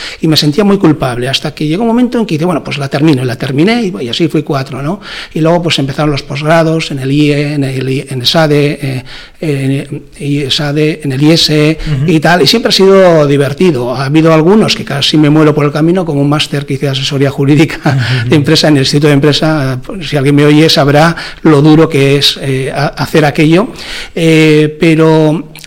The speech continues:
Speaker 1: por otro lado, con el tiempo he descubierto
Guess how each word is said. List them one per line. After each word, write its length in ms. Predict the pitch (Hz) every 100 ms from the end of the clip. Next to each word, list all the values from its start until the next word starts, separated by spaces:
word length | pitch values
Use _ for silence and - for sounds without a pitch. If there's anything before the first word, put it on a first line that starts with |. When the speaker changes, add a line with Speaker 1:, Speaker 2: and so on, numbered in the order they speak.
| -
Speaker 1:
por 140 | 175
otro 180 | 220 240
lado, 480 | 240 240 285 320 - - - -
con 160 | 170 151
el 100 | 143
tiempo 260 | 240 240
he 60 | 226
descubierto 800 | 220 226 214 214 214 247 -